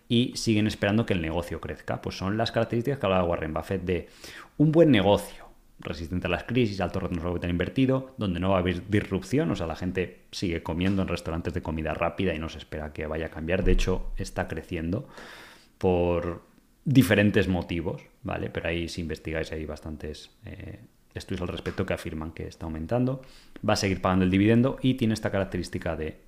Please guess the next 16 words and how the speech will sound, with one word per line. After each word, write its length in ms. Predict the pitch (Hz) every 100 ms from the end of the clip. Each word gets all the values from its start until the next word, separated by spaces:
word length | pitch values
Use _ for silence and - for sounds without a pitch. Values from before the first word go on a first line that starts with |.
| -
gran 300 | 98 87 87
recomprador 720 | 82 - 82 80 80 78 76
de, 240 | 76 73 87
de 120 | 82
acciones. 540 | 78 - 73 76 - - - - -
Sin 160 | - 143
embargo, 340 | 160 170 156
si 100 | -
vemos 460 | 107 131 107 92 - - - -
por 160 | 92
free 200 | 90 131
cash 280 | 143 123 113
flow 400 | - 135 131 131 -
o 160 | 101
por 200 | - 92
ebitda, 560 | 90 90 113 101 90